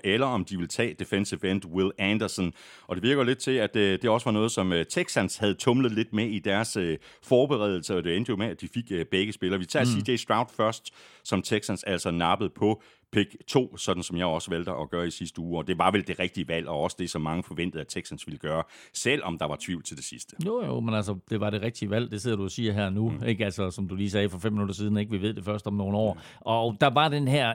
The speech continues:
Speaker 2: S to-test, som fik rigtig, rigtig mange N F L-klubber til at, øh,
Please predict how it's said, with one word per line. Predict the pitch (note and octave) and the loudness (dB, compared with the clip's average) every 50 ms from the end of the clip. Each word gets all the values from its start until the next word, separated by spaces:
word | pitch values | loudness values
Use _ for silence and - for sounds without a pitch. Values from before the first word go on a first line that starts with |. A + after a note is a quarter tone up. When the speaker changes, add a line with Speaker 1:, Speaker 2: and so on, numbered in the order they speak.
| - - C3+ | 0 0 0
Speaker 2:
S | B2+ - - | 0 0 -6
to-test, | - - D#3+ E3 C3+ - - - - A2 G2 F#2 - - - - B2 | -4 0 0 0 0 -2 -10 -8 -4 -4 -4 -4 -6 -12 -14 -14 -12
som | - - - B2 A2 A2+ A2+ G#2 | -10 -4 -2 -2 0 0 -4 -6
fik | G2+ - C3 G#2+ - A2 | -2 -2 -2 -2 -2 -4
rigtig, | A#2 B2+ C#3 - - - A2+ | -4 -4 -4 -4 -6 -4 -2
rigtig | A#2 A#2 A2 - A#2+ | -2 -2 -2 -2 -2
mange | A2+ A2 A#2+ B2+ A#2+ | -2 0 0 0 -2
N | A2+ G#2 | -2 0
F | - | 0
L-klubber | C3 B2+ A#2 - B2+ G#2+ A2 A#2 | -2 -2 0 -2 -2 0 0 -4
til | - - A#2 A2+ A2+ - - | -2 -2 -2 -2 -2 -4 -4
at, | A2+ A2+ A2 A2 G#2+ G#2+ G#2+ G#2 | -4 -4 -2 -2 -2 0 0 0
øh, | G2+ G#2 G#2 G2+ | 2 2 0 -2